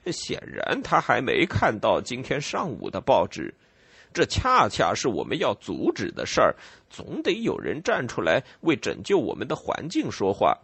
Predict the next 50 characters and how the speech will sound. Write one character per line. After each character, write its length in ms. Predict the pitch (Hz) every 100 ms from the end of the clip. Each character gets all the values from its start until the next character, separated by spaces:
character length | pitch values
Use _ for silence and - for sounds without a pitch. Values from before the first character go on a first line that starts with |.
| _ _ _ -
我 200 | 220 101 -
就 240 | 156 214
要 120 | 120
做 200 | - 113
这 180 | 95 87
个， 180 | - - _ -
无 220 | 117 208
所 200 | - 117
畏 200 | 120 123
惧， 240 | - 120 - _
也 140 | 87 76
无 280 | 87 123
所 180 | 170 -
偏 240 | - 107 190
袒。 140 | - - _ _ - 185
这 160 | 254 196
是 200 | 156 131
正 360 | 226 247 277
确 240 | 113 101 73
的 120 | 87
事 180 | - 92
情， 180 | - - -
而 140 | - 101
且 300 | - - - -
也 300 | - 113 92 -
会 280 | - 90
很 200 | - -
受 200 | - -
欢 280 | - - 156
迎。 240 | 160 - - - _ _ _ _ _ _ _ _ _ _ _ _
当 200 | - 185
天 340 | 160 185 180 -
晚 200 | 127 101
些 160 | 202 214
时 120 | 104
候， 280 | 127 113 -
伯 120 | 156
纳 120 | 202
德· 80 | 165
伍 120 | 151 104
利 220 | 131 117
把 260 | - 101
这 200 | 104 151
次 180 | 135 123
同 180 | - 110
哈 200 | - 185
克 140 | - 151
的 100 | 113
谈 240 | 82 98
话 260 | 147 110